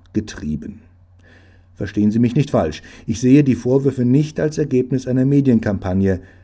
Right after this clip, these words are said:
aber die Kirche steckt in einer Glaubwürdigkeitskrise immer noch. Da helfen keine medial inszenierten Opferhandlungen, sondern, ich wiederhole, Transparenz und das Übernehmen von Verantwortung.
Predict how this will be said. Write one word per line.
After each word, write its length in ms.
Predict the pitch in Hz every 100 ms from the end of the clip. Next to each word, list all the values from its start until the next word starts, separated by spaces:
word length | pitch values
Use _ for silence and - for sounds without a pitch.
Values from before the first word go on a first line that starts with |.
| _ -
aber 220 | 110 104
die 80 | 101
Kirche 400 | 147 151 - 90
steckt 340 | - 139 -
in 160 | - 123
einer 300 | 110 120 113
Glaubwürdigkeitskrise 1120 | 110 107 110 98 87 95 90 - 101 98 95 - - -
immer 220 | 110 95
noch. 340 | 78 - - - - _ -
Da 80 | 101
helfen 320 | 127 131 113
keine 300 | 104 95 90 - -
medial 420 | 110 107 110 117
inszenierten 680 | 110 107 - 107 104 107 117
Opferhandlungen, 920 | 123 120 - 92 110 113 123 131 135 - -
sondern, 560 | - 113 120 123 131 - -
ich 180 | 87 95
wiederhole, 580 | 90 82 107 117 117 - - -
Transparenz 720 | - 95 - 90 104 131 131
und 140 | 117
das 140 | 113 113
Übernehmen 640 | 123 101 95 90 90 90 - -
von 240 | - 85 82 -
Verantwortung. 800 | - - 101 - 73 - -